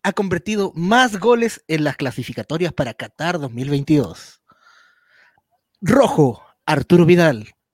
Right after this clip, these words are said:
Azul, Alexis Sánchez. Amarillo, César Pinares. O verde, Eduardo Vargas. ¿Qué jugador de Chile ha convertido más goles en las clasificatorias para Qatar veinte veintidós?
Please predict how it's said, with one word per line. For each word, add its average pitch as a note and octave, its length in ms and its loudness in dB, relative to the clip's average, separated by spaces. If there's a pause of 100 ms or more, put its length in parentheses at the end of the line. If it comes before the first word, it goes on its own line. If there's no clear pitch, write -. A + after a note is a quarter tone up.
(100)
Azul, F3+ 560 -2 (360)
Alexis D3 500 -4
Sánchez. C3+ 560 -8 (420)
Amarillo, G3+ 720 -4 (200)
César D3 420 -4
Pinares. F3 580 -4 (220)
O A#3+ 140 -2
verde, G#3+ 500 -4 (160)
Eduardo C#3 500 -2
Vargas. - 580 -6 (460)
¿Qué C#4 120 -4
jugador G#3+ 480 -4
de E3 80 -16
Chile B3 420 -6 (140)
ha F#3 120 2
convertido C3+ 540 -2
más D3+ 260 -2
goles G#3+ 440 0 (240)
en B3+ 140 2
las A3 160 -2
clasificatorias E3+ 840 -2
para C3 220 -8
Qatar F#3 580 -4
veinte F3 520 -4
veintidós? - 720 -6